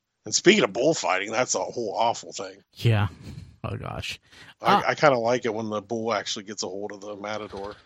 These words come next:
Speaker 2: <sighs> It's, it's, it's terrible either way.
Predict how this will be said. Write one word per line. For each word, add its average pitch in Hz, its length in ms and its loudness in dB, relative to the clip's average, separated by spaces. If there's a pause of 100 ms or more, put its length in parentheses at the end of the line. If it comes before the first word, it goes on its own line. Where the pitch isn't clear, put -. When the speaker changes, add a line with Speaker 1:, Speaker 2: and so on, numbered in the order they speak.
(160)
Speaker 2:
<sighs> 165 140 2 (240)
It's, - 480 0
it's, - 300 -4
it's 135 320 -2
terrible 127 340 0
either 107 140 0
way. 92 240 -2